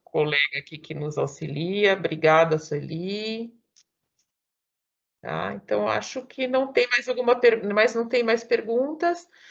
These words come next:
Mas, gente, vocês podem trazer pra próximo, pro próximo momento, tá? Então, dia quatorze, o pessoal tá, tá elogiando bastante a apresentação.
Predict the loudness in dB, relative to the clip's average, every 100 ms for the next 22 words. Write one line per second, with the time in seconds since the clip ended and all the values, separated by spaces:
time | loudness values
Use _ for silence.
0 | -20 _ -4 4 6 8 6 4 2 0
1 | 0 -2 -2 4 6 6 2 0 0 0
2 | -4 -10 -8 0 0 0 -4 -10 -6 -4
3 | -4 -4 4 4 2 -6 -4 -2 0 0
4 | -2 -8 2 4 4 2 -2 0 0 2
5 | 2 0 2 2 4 4 4 2 2 -2
6 | -4 2 0 4 4 4 4 2 2 2
7 | 2 2 0 0 0 0 -2 -2 -2 -2
8 | 0 0 2 4 4 2